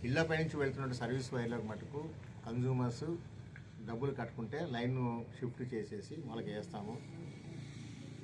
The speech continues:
ఇక్కడ only ఒక మూడు సమస్యలు మట్టుకే ఈ రోజున, ఆ,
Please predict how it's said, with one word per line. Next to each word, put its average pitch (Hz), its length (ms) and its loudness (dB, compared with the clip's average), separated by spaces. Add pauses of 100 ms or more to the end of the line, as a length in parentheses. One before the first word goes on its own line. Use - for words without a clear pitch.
(580)
ఇక్కడ 147 180 4
only 139 600 8
ఒక 127 160 0
మూడు 147 600 6
సమస్యలు 131 600 4
మట్టుకే 123 680 4
ఈ 117 60 6
రోజున, 117 340 2
ఆ, - 1700 -8